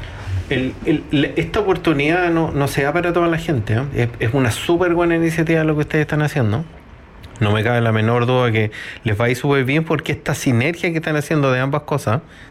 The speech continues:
de la parte migratoria, que es un tema que a la, a la gente le complica, primero, eh,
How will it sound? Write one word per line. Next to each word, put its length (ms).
de 60
la 80
parte 260
migratoria, 500
que 60
es 60
un 140
tema 220
que 60
a 40
la, 160
a 120
la 100
gente 240
le 80
complica, 540
primero, 720
eh, 440